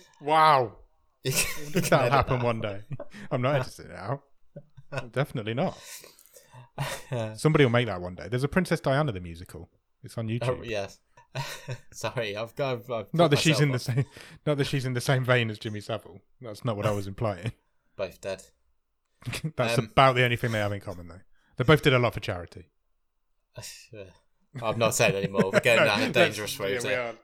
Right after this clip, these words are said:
Speaker 1: Fuck that guy. Right. That's, that, that's brought that round back to full circle.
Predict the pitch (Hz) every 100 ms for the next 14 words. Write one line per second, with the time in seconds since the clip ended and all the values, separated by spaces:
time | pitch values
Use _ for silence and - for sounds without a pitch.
0 | - - - - - - - - - -
1 | - 143 135 120 113 92 - - 120 101
2 | - _ - 110 131 - - 113 117 101
3 | 110 101 - 110 101 85 95 92 - -
4 | - 95 95 87 _